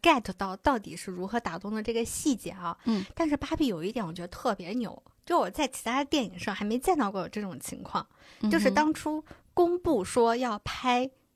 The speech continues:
Speaker 1: 真人芭比，大家就会觉得，“哇哦，一定是个天雷滚滚的大烂片。”
Speaker 2: 嗯。
Speaker 1: 后来流出来的一些片场的照片，大家说，“哇哦，如此之粉红的世界。”因为当时把很多说是那个粉红色的漆都给买断货了嘛，全球。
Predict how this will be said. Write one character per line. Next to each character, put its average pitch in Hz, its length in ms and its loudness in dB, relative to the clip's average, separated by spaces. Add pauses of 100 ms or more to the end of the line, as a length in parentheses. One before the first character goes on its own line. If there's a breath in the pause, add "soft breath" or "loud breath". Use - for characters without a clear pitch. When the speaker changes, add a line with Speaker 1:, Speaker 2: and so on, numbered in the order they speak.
(120)
Speaker 1:
真 339 140 6
人 269 160 6
芭 311 240 6
比， - 100 -4
大 208 180 -2
家 233 100 -4
就 226 100 0
会 214 140 0
觉 185 160 -4
得 - 20 -2 (140)
，“哇 202 200 4
哦， 190 60 4
一 185 120 -2
定 240 120 8
是 220 80 0
个 208 80 2
天 226 240 0
雷 202 140 2
滚 202 220 0
滚 233 100 0
的 - 80 -12
大 185 200 0
烂 196 200 -2
片。” 190 320 -2
Speaker 2:
嗯。 196 220 2 (260 loud breath)
Speaker 1:
后 262 140 8
来 226 180 8
流 220 220 2
出 - 120 -6
来 214 200 0
的 208 80 0
一 208 180 -4
些 208 300 0
片 262 280 2
场 202 220 -2
的 170 80 -8
照 214 180 4
片， 214 320 -2
大 214 140 -2
家 214 160 0
说 208 140 2 (100)
，“哇 208 220 6
哦， 208 120 8
如 202 200 2
此 226 160 2
之 233 120 4
粉 180 200 0
红 180 180 -4
的 202 100 2
世 220 200 -2
界。” 208 280 4
因 214 80 0
为 220 60 2
当 226 140 2
时 - 100 -2
把 233 140 0
很 214 160 -2
多 208 120 -2
说 277 160 0
是 294 180 0
那 269 120 4
个 269 60 0
粉 185 200 0
红 208 120 0
色 294 120 0
的 233 120 0
漆 - 280 -6
都 247 140 4
给 240 100 6
买 202 140 -2
断 226 180 2
货 294 240 6
了 220 60 6
嘛， 170 140 -4
全 190 240 -6
球。 - 280 -4